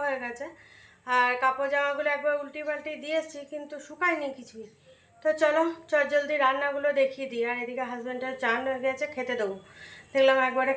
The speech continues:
খাওয়ার আগেই তোমাদের সামনে আসবো, এবার রান্নাগুলোও দেখিয়ে দেবো, তারপরে, আহ, খাওয়া দাওয়া করবো।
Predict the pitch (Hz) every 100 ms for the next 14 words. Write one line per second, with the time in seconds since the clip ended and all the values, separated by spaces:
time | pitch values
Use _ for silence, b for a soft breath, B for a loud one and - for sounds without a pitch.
0 | 269 254 247 247 240 262 269 254 247 247
1 | 247 247 233 233 226 247 B B B B
2 | 233 240 233 226 240 233 254 254 247 240
3 | 302 339 - 269 226 247 240 269 - -
4 | 277 254 247 240 220 208 208 208 196